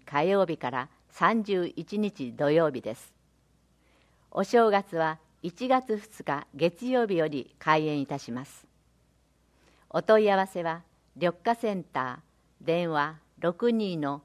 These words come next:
四零二九、ファックス六三の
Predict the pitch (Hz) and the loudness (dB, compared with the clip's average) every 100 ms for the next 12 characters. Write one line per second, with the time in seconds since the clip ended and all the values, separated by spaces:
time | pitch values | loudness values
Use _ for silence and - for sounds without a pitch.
0 | _ 156 190 240 214 185 156 147 160 160 | _ -2 0 2 0 0 -2 -4 -6 -8
1 | - 135 120 - _ _ _ _ _ - | -10 -8 -8 -10 _ _ _ _ _ -2
2 | 180 190 - 175 147 151 - _ - 180 | -2 -2 -12 -12 -10 -12 -14 _ -2 -2
3 | 190 247 - 196 175 151 160 | 0 -2 0 0 0 -4 -4